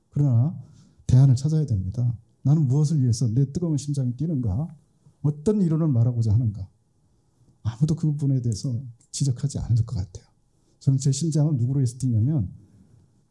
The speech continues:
여러 가지를 위해서 뛴다고 생각해요. 그러나 이론을 우리가 구축하고, 우리 민속학이 망한 이유 중에 하나는 뭐냐면 이론이 없어요. 이런 절망적인 일이에요.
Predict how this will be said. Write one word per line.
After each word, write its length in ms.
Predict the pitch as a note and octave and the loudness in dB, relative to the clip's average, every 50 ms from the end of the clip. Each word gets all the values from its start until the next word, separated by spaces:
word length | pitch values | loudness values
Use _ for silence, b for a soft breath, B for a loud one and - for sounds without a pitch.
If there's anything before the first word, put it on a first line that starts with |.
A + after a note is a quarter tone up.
| _ C3+ | _ 6
여러 160 | C3+ C#3 D#3 | 6 8 8
가지를 260 | D#3 F3+ F3 D#3+ D3+ | 8 6 4 4 2
위해서 180 | C#3 A#2 A#2+ A2+ | 2 2 0 0
뛴다고 280 | - D#3 D3+ C#3+ A#2+ A2+ | -2 -2 -2 -2 -2 0
생각해요. 640 | A#2+ A#2 G2+ G2+ - - - A2 A2+ A#2 G#2+ F2 - - | 0 0 0 0 -2 -4 -6 -4 -2 -4 -4 -6 -8 -6
그러나 400 | - - A#2+ B2+ D3+ C#3+ F#2+ - B B B B B B B _ | -4 -2 0 0 0 0 -2 -4 B B B B B B B _
이론을 560 | - C3+ C3+ C#3+ E3 F3+ A3 G#3+ F#3 D3 - - | 4 4 4 6 4 4 2 2 0 -2 -4 -6
우리가 260 | B2+ A#2 B2 A#2+ A#2+ A#2 - | -4 -2 -2 -2 -2 -4 -4
구축하고, 920 | - - - - - - - - - D#3+ D3+ C3+ B2+ C#3+ C#3+ b b b b b b b b b b b b b _ _ | -6 -6 -6 -6 -10 -12 -14 -6 -6 -4 -4 -2 -4 -4 -6 b b b b b b b b b b b b b _ _
우리 200 | D3 D3 D3 E3 | 2 4 4 4
민속학이 480 | C3+ B2 C3 C#3+ F3 E3+ - F3+ E3 C#3+ | 4 4 4 4 2 0 0 2 2 4
망한 440 | G#2+ G#2+ A2 B2 D3 F3 E3+ C#3 | 4 4 6 6 6 6 6 4
이유 120 | B2+ C#3 C#3 | 2 0 -2
중에 180 | - C#3 C3+ | -2 -2 0
하나는 240 | C#3+ D3+ D3 D#3 D#3+ | 0 0 0 0 0
뭐냐면 300 | C3 A#2+ A#2+ B2 A2+ G#2 G3+ | 0 0 0 0 0 0 2
이론이 320 | F3 F3+ G3+ G#3+ G#3+ E3+ | 0 0 0 0 -2 -2
없어요. 380 | A2+ A2 - - - - _ _ _ _ _ _ _ _ _ _ _ _ _ _ _ _ _ _ _ _ _ _ _ _ _ _ _ - | -4 -4 -6 -12 -16 -18 _ _ _ _ _ _ _ _ _ _ _ _ _ _ _ _ _ _ _ _ _ _ _ _ _ _ _ 0
이런 280 | D3 D3 E3 E3+ D3+ - | 2 2 2 0 -2 -2
절망적인 640 | - - B2 C3+ C#3+ E3 F#3+ G3+ F#3 F#3 E3+ D3+ | 0 2 4 4 4 4 4 2 2 0 0 0
일이에요. 340 | B2 A2 A2 G2 F2+ E2 D#2+ | 0 0 -2 -2 -4 -6 -8